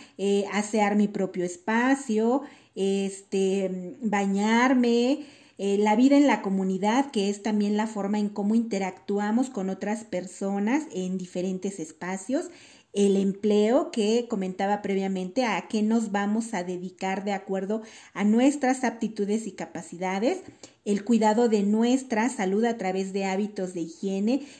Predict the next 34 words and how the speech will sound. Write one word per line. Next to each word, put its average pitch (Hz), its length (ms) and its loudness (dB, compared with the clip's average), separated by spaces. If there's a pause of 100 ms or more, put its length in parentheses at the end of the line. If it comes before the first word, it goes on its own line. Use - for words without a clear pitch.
(120)
y 262 420 6
hábitos 226 680 2
de 202 320 0
vida 196 220 -2
saludable 185 580 -4
en 190 100 -4
general, 185 560 -4 (360)
nuestra 269 640 6
seguridad 202 800 0
al 202 140 -4
saber 202 340 -4
cómo 226 340 0
cuidar 190 400 -2
de 196 140 -2
nosotros 190 640 -4
mismos 208 500 -2 (120)
y 262 180 8
de 220 160 4
otros, 208 560 2 (460)
la 240 440 4
conducta 226 760 2
en 190 240 0
general 190 640 0
cuando 220 300 0
nos 214 160 0
referimos 202 600 -4
a 190 200 -8
cómo 208 300 0
nos 226 180 2
comportamos 190 840 -4
y 202 60 -8
si 196 160 -4
estos 214 260 -6
comportamientos 196 840 -4